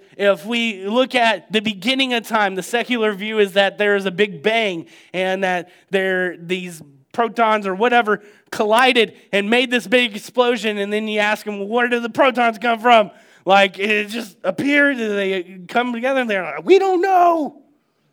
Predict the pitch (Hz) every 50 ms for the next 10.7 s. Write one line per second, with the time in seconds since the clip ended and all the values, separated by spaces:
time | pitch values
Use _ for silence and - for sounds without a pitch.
0 | _ _ _ _ _ - - _ _ _ - 180 190 202 202 196 196 190 - -
1 | _ _ _ _ _ _ _ _ - - 226 240 294 285 294 320 302 277 330 339
2 | 320 226 143 - - - - - 349 349 330 277 262 262 254 - 311 - - 381
3 | 403 370 349 - 170 165 135 117 117 110 120 147 190 240 302 285 - - - -
4 | - - 196 269 277 262 - 285 311 320 339 302 233 180 165 175 196 254 262 240
5 | 196 139 185 214 247 247 - - - - - - - 190 180 160 - 170 160 143
6 | 127 110 107 107 - - _ _ _ _ _ - 165 175 175 175 175 170 170 -
7 | - 175 170 175 202 202 196 202 214 196 202 196 202 202 196 190 - - - -
8 | 151 170 180 185 185 185 196 190 190 196 190 185 180 - 196 185 170 147 123 -
9 | - - _ 160 170 180 180 175 165 165 165 196 202 208 208 202 190 175 175 170
10 | 160 185 180 175 175 170 160 160 - 196 202 190 170 147